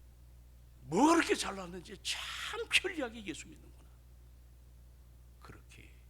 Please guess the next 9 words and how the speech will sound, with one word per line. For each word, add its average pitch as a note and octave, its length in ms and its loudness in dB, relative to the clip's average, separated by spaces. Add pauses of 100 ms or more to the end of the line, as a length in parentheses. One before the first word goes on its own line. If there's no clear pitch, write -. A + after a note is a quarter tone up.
(480)
생각합니다. - 720 -20 (1300)
여러분, - 440 -14 (760)
지금 G3+ 360 -2
예수님은 D#3 640 -4 (680)
이와 G3 240 0
같은 C4 140 -4
우리 A#3+ 200 -2
무지하기 G3+ 800 2
때문에 - 420 -12